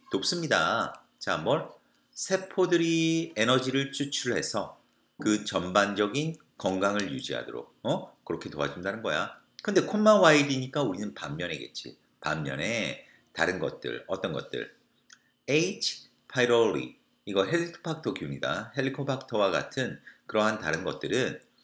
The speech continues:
may cause stomach cancer, 위암이나 또는 다른 질병을 일으킬지도 모르는 반면에. 그러니까 아주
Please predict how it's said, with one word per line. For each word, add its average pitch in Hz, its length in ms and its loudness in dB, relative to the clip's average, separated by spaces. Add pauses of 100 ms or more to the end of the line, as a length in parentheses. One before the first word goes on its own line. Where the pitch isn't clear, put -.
(180)
may 156 280 0
cause 120 300 2
stomach 95 460 -4
cancer, 78 540 -6 (260)
위암이나 90 720 0 (180)
또는 156 380 2 (340)
다른 95 440 2
질병을 78 920 -2 (180)
일으킬지도 139 1000 0
모르는 73 360 -6
반면에. 58 580 -16 (720)
그러니까 - 240 4
아주 226 760 4